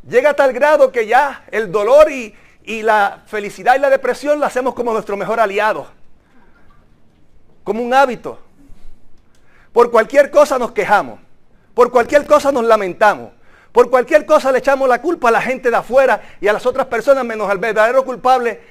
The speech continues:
que tiene la verdadera responsabilidad de la vida, que lo vemos en el espejo todas las mañanas. Allí está presente, pero no lo podemos reconocer. ¿Por qué? Porque las creencias que hemos formado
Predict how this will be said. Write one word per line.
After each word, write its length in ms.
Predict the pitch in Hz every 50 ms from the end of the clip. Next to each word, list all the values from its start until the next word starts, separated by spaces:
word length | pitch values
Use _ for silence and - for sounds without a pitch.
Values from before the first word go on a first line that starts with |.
| - -
que 120 | - 226 202
tiene 280 | - 233 247 262 262
la 80 | 254 226
verdadera 420 | 214 214 202 196 196 214 226 247
responsabilidad 640 | 247 254 - 233 220 202 - 214 208 202 220 226 233
de 40 | 226
la 80 | 226
vida, 320 | 233 285 285 247 214 202 - - - - -
que 280 | - - 220 220 214 -
lo 140 | 175 190 196
vemos 260 | 208 254 277 - 233
en 100 | 240 233
el 60 | 220 208
espejo 400 | 196 - - 277 294 240 240 -
todas 220 | 214 220 226 240
las 80 | 254 220
mañanas. 560 | 220 185 160 151 131 113 113 101 - - - - - - - - - - _ _ _ _ _ _ - - _ _ - - - - - -
Allí 200 | - 160 180 240
está 140 | 262 - 269
presente, 640 | 269 233 220 - 240 233 214 175 147 - 107 107 - _ _ _ _ _ _ _ _ _ - _ - _ _ - - - - - _
pero 180 | - 202 214 208
no 120 | 208 220
lo 100 | 226 240
podemos 320 | 240 233 220 220 214 214 196
reconocer. 640 | 190 185 175 180 170 170 160 180 214 226 226 226 - - - - - - - - _ _ - - - - _ _ _
¿Por 200 | - 208 196 196
qué? 400 | - 247 262 226 185 - _ _ _ _ _ _ _ _ _ _ _
Porque 520 | - 190 190 - 185 185 175 - _ _ _ _ _ _ _ _ - - _ _ _ _ _ _ _ _ _ - - _ _ _ _ - - - - - -
las 200 | 170 180 170 -
creencias 720 | - 170 170 170 175 220 269 285 277 - - 233 226 -
que 80 | - 226
hemos 180 | 208 220 208
formado 680 | - 208 214 196 185 180 175 170 170 170 208 220 -